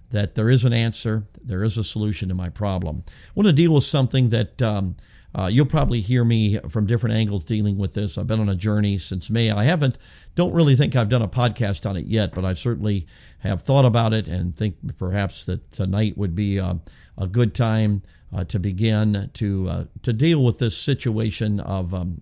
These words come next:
something that, um, I might, if I used one word, I'd use the word strongholds. Uh, that people sometimes have wrong ways of thinking, things that get in their hearts that hinder their Christian life. And maybe I could put it this way, they hit a ceiling.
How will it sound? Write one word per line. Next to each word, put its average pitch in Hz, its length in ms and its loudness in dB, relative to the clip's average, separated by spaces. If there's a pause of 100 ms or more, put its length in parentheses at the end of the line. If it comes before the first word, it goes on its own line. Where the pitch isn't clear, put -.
something 143 440 0
that, 104 220 -4 (460)
um, 80 440 -6
I - 40 0
might, 175 220 2 (460)
if - 140 -4
I 151 60 0
used 165 240 2
one 156 240 4
word, 107 240 2
I'd 95 160 -2
use 104 160 -2
the 101 80 -4
word 95 200 -4
strongholds. 95 800 -6 (420)
Uh, 87 120 -4
that 92 160 -6
people 127 240 2
sometimes 123 480 2
have 104 200 0
wrong 120 240 4
ways 127 280 2
of 92 100 -4
thinking, 95 480 -4
things 131 280 0
that 131 80 0
get 120 180 0
in 117 80 0
their 110 100 -2
hearts 107 320 -4
that 95 140 -6
hinder 202 260 2
their 101 100 -2
Christian 120 360 -4
life. 123 280 -4 (520)
And - 60 -4
maybe 110 200 2
I 104 60 2
could 101 180 -2
put 113 100 0
it 87 60 -4
this 107 220 -4
way, 101 80 -2
they 87 140 -2
hit 104 100 0
a 90 80 -4
ceiling. 90 520 -6